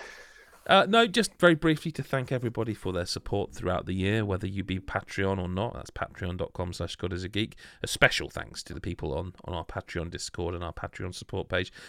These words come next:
obviously, but to anyone who's watched our content, whether it be video review, preview, guides, tips, podcasts that we do most weeks. Um, thank you. Really appreciate it. It's, uh, it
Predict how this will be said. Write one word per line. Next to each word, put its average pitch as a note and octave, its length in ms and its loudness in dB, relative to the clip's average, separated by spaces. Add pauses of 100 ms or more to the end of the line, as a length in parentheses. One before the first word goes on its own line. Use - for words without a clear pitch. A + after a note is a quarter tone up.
(220)
obviously, G2+ 540 2
but B2+ 180 -4
to C#3 160 2
anyone C3 300 6
who's G#2 240 -2
watched - 320 -2
our E2+ 100 2
content, G2 480 -4
whether F2 260 -4
it - 80 -6
be D#2 220 -10
video F2+ 300 -4
review, F#2+ 580 -4
preview, F#2+ 580 -6
guides, F#2+ 520 -2 (420)
tips, - 540 -6 (480)
podcasts - 760 0
that F#2 120 -4
we G2 80 -4
do F#2 220 2
most A2 360 0
weeks. - 400 -8 (160)
Um, F#2+ 460 0 (760)
thank A3 300 -2
you. D2+ 160 0 (100)
Really G2 300 2
appreciate F#2 540 -2
it. F2 200 -4
It's, - 320 -8
uh, F#2 200 -2 (600)
it - 160 -16